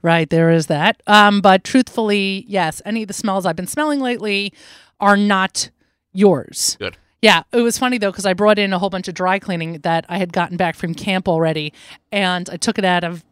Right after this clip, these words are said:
Speaker 1: you know, the dry cleaning bag, and I put it on the counter, and the guy behind the counter goes, "Oh, smells like camp." And I said, "That's a smell." He goes, "Oh, that's a smell, all right." So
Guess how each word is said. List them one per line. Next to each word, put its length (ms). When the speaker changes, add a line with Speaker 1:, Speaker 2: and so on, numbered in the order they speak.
Speaker 1:
you 80
know, 160
the 380
dry 200
cleaning 300
bag, 180
and 80
I 60
put 160
it 40
on 80
the 60
counter, 480
and 120
the 60
guy 200
behind 240
the 40
counter 320
goes, 260
"Oh, 240
smells 340
like 140
camp." 320
And 100
I 140
said, 500
"That's 240
a 60
smell." 300
He 100
goes, 200
"Oh, 200
that's 280
a 60
smell, 320
all 160
right." 320
So 380